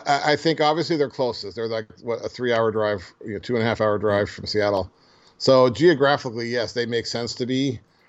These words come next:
the rivals, and I think that both sides have had fun with that so far, you know, poking fun at each other online and stuff. But I, I think real rivalries are born out of a playoff series, right? I mean, I, I, I think back to Vegas, and everybody thought L A was gonna be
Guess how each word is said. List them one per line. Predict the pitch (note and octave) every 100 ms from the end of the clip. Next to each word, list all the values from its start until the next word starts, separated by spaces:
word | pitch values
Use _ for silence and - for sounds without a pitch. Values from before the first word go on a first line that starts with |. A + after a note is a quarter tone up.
| _
the | C#3
rivals, | C#3 D3+ D3+ D#3
and | C3 A#2+
I | B2
think | C3+ B2+
that | B2 A#2+
both | G2+ A#2+
sides | - B2+ A#2+
have | A2
had | A#2 A2
fun | A#2+ A#2+
with | A#2
that | B2+ A#2+
so | - B2
far, | A2 A#2+ A#2+ A#2+
you | A#2
know, | A2+ -
poking | - A#2 A#2
fun | A2 A2+ A2+
at |
each | A2+ -
other | A2+ A2+
online | A2+ A2 A2 A2
and | A2
stuff. | - A2+ G#2+
But | B2+ A#2 - _ - _ _ _
I, | C3+ C#3+ D3+
I |
think | F#3 E3+
real | C3+ D#3+ F#3 E3
rivalries | D3 D3+ D3 B2 B2
are | A#2+ A2+
born | A2 C3 B2
out | A#2+
of | A#2 G#2+
a | A2
playoff | - B2 G#2+ F2+
series, | - G#2 F#2 F#2
right? | F#2+ G#2+ G#2
I |
mean, | G#2+ G#2+
I, | A#2
I, | A#2 A#2+ A#2+
I |
think | B2 D3
back | C#3+ C3+
to | B2
Vegas, | G#2+ C3 B2 A2+
and | A#2
everybody | A#2 C3 C3
thought | A2+ B2 A#2+ A#2+
L | A#2 A#2
A | B2
was | A2+ G#2
gonna | A2 G#2+
be | A2 A2 F#2+